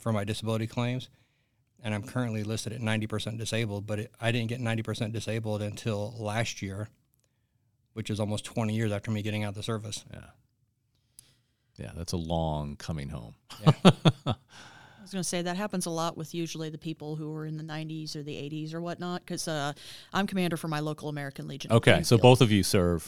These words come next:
Speaker 3: Yep.
Speaker 2: as officers in, in your American
Speaker 1: American
Speaker 2: Legion.
Speaker 1: Legion.
Speaker 2: Okay,
Speaker 3: Yep.
Speaker 2: very good. All right.
Speaker 3: Um, and there are some Vietnam vets, some eighties and nineties vets and
Speaker 2: Yeah.
Speaker 3: whatnot that are still working with the V A to try to get, I've got a, I've got a guy in my unit. His name is, I w-,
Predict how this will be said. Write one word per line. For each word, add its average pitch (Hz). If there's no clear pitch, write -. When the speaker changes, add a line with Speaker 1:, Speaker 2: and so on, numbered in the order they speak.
Speaker 3:
Yep. 104
Speaker 2:
as 98
officers 101
in, 87
in 87
your 101
American -
Speaker 1:
American 92
Speaker 2:
Legion. 85
Speaker 1:
Legion. -
Speaker 2:
Okay, 104
Speaker 3:
Yep. 73
Speaker 2:
very 107
good. 92
All 95
right. 95
Speaker 3:
Um, 156
and 156
there 180
are 180
some 175
Vietnam 165
vets, 165
some 151
eighties 160
and 156
nineties 165
vets 165
and 175
Speaker 2:
Yeah. 208
Speaker 3:
whatnot 175
that 170
are 180
still 151
working 156
with 170
the 165
V 170
A 156
to 156
try 156
to 156
get, 151
I've 208
got 214
a, 156
I've 180
got 185
a 165
guy 160
in 160
my 156
unit. 156
His 160
name 165
is, 143
I 160
w-, 156